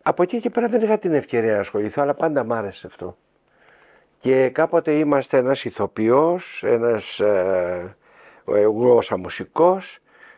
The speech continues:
και ένας σκηνοθέτης, ένας αρχιτέκτονας, και λέει ο, ο ηθοποιός, λέει, «Εσύ ως αρχιτέκτονας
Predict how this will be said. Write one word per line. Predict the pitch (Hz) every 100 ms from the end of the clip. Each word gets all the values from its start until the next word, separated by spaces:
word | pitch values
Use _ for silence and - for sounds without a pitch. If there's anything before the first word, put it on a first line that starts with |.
| _
και | - 135
ένας | 139 127
σκηνοθέτης, | - 104 98 - 175 180 - 180 - - _ _ _
ένας | 135 120 110
αρχιτέκτονας, | 113 - 156 165 220 196 160 - _ _ - - - _ _
και | - 131
λέει | 135 139 131 117
ο, | 104 98 92 90 85 80
ο | -
ηθοποιός, | 98 - 101 - 143 175 175
λέει, | 156 151 170 165 - _ -
«Εσύ | - 139 - - 214 190 -
ως | 156 151
αρχιτέκτονας | 165 - 135 - 127 - 95 90 98 -